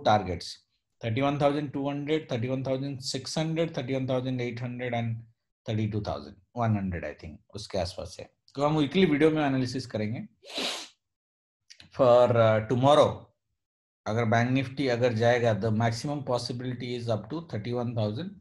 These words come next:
two hundred, okay? पॉजिटिव जाता भी है। मैं थोड़ा बायस हूँ पॉजिटिव साइड, uh, वेडनेसडे के लिए भी। First of all, if you see this candle is a very bullish candle, okay? Even if the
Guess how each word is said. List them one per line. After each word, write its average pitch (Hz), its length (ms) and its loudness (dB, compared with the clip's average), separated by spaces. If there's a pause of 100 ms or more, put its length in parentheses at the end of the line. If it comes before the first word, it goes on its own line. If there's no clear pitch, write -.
two 90 220 -10
hundred, - 340 -18 (240)
okay? 180 320 -8
पॉजिटिव 107 460 -4
जाता 92 240 -6
भी 90 180 -8
है। 82 180 -14 (720)
मैं 170 320 4
थोड़ा 185 220 8
बायस 160 420 6
हूँ 190 140 4
पॉजिटिव 151 400 2
साइड, 165 380 0 (240)
uh, 117 220 4
वेडनेसडे 131 440 2
के 131 60 -4
लिए 123 200 0
भी। 151 180 -4 (220)
First 117 240 -8
of 117 100 -8
all, 123 160 0
if 117 120 -12
you 127 120 -2
see - 180 -6 (140)
this 127 120 -4 (100)
candle 120 340 0
is 120 140 -4
a - 100 -4
very 131 120 0 (140)
bullish 117 300 -2
candle, 110 280 0 (600)
okay? 170 200 -8 (260)
Even 117 180 0
if 117 100 0
the 113 100 0